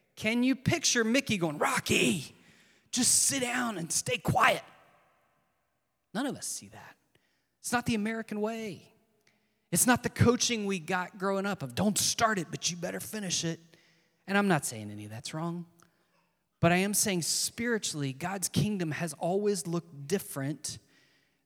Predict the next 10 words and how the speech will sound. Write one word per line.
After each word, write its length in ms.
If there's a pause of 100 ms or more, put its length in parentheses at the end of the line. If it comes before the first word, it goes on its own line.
than 160
power 520
in 200
our 160
world, 560 (720)
than 140
aggression 760
in 180
our 160
world. 680